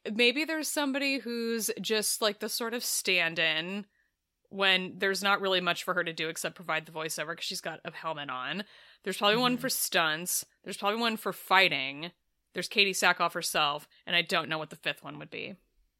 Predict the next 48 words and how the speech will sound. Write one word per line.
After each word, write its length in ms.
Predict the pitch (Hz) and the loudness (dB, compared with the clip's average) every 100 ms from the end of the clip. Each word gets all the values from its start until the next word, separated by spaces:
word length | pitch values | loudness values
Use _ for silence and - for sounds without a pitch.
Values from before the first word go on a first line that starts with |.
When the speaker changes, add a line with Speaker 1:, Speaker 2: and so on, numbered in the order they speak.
| _ | _
Speaker 2:
Flying. 720 | - - 202 170 170 170 185 | -20 -8 -4 -4 -4 -6 -8
Speaker 1:
Different 440 | 220 220 - 262 254 | 2 2 2 -4 -2
kinds 320 | 285 269 277 | -2 0 -2
of 140 | 294 | -4
fi-, 140 | - - | -6 -2
yeah, 320 | 254 339 269 | 4 8 8
there 180 | 214 285 | 8 4
you 100 | 339 | 4
go. 460 | 220 170 170 190 226 | 2 2 2 -2 -2
Like, 200 | 220 208 | -2 2
that's 280 | 233 285 - - | 4 4 2 2
aerial 580 | 208 240 247 220 196 185 | 2 4 2 2 2 -2
stuff, 400 | - - 180 180 | -4 0 2 2
I 100 | 180 | 0
bet, 200 | 180 175 | 0 -2
is 100 | 170 | -4
probably 240 | 180 175 | -4 -4
some 180 | 175 175 | -6 -8
kind 160 | 170 | -8
of 60 | 165 | -8
specialty. 500 | - 175 196 185 180 | -8 -6 -8 -8 -8
I 40 | 175 | -8
don't 120 | 190 | -8
know. 200 | 196 190 - | -10 -12 -14
Speaker 2:
Huh. 140 | 190 175 220 | -14 4 6
Speaker 1:
I 80 | |
think 180 | 294 370 | 6 4
we 60 | 240 | 0
cracked 320 | - 180 - | -2 -2 -2
it, 80 | 170 | -6
Alice. 360 | 151 160 - - | -6 -8 -10 -10
Speaker 2:
I 120 | 180 | -10
think 200 | 180 208 | -10 -12
so, 160 | 185 165 | -12 -14
too. 280 | 165 185 175 | -10 -10 -10
Speaker 1:
Yeah. 220 | 185 185 180 _ - | -8 -10 -10 _ -16
Speaker 2:
All 60 | 196 | -14
right. 240 | 165 170 _ | -12 -16 _
Explosions. 920 | 190 - - 190 196 196 233 269 285 - | -8 -8 -2 0 2 0 -4 -6 -10 -10
Speaker 1:
Explode. 340 | - - 170 165 | -8 -6 -4 -2
Speaker 2:
Someone 220 | 214 202 | -2 -2
who's 180 | 196 196 | -4 -4
used 200 | 202 - | -8 -6
to 40 | |
being 220 | 180 185 | -4 -2
around 200 | 180 175 | -2 -4
explosions. 720 | 170 - - 170 175 190 254 | -6 -8 -2 -2 -2 -6 -4
Speaker 1:
Yeah. 340 | 190 185 175 | 0 0 0